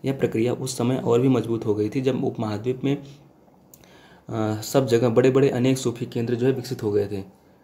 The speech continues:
अ, चिश्ती सिलसिला इन सभी सिलसिलाओं में से सबसे अधिक प्रभावशाली सिलसिला था। ठीक है, अब आपको समझ में आ गया होगा कि तीसरा कथन क्यों गलत है, क्योंकि ग्यारहवीं शताब्दी की बात कर रहा है, जबकि यहाँ पे बारहवीं शताब्दी लिखा हुआ है, इसलिए गलत हो जाता है।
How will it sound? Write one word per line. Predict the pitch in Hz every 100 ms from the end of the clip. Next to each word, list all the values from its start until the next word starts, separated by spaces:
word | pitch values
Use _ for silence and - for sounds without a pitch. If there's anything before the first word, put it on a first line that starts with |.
| _ _ _ _ _ _ -
अ, | 110 107
चिश्ती | 104 123 117 143
सिलसिला | 135 120 127
इन | 127 120
सभी | 120 127
सिलसिलाओं | 120 107 113 113
में | 117 110
से | 135 180 180 - _ _
सबसे | - 110 127
अधिक | 120 131
प्रभावशाली | - 107 104 113
सिलसिला | 113 113 104 104
था। | 95 98 92 - _ _ _ _ _
ठीक | - 180
है, | 107 - _ _ _ _ -
अब |
आपको | 113 -
समझ | 123 120
में | 117 113
आ |
गया | 107 107
होगा | 101 117
कि | 156
तीसरा | 175 117 - 113
कथन | 113 165 180 - - _ _
क्यों | 120
गलत | 107 101
है, | -
क्योंकि | 143 160 156
ग्यारहवीं | 151 123 113 127 156
शताब्दी | 127 104 104 92
की | 107
बात | 101 -
कर | 101
रहा | 92 95
है, | - -
जबकि | 117 -
यहाँ | 123 123
पे | 123 180 180 - - _ 110
बारहवीं | 117 135
शताब्दी | 131 113 104 104
लिखा | 95
हुआ | 98
है, | 113
इसलिए | 117 131
गलत | 117 110 -
हो |
जाता | 101 95
है। | 95 101